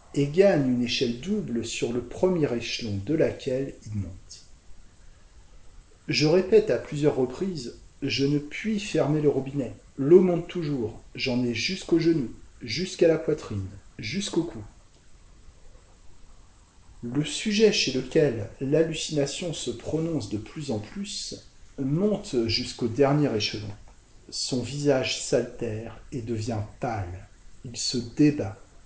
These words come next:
Il ne respire plus qu'à peine. Et il allait peut-être réellement se noyer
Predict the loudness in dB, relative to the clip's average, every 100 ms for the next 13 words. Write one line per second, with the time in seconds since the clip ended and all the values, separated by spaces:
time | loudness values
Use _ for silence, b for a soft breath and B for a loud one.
0 | -12 -6 0 0 2 0 0 -4 -6 -6
1 | -8 -6 -2 -4 -4 -8 -10 -12 -16 b
2 | b b b b b 0 2 4 4 4
3 | 2 2 2 4 0 0 -4 0 4 4
4 | 4 2 -2 0 2 4 2 0 -6 -10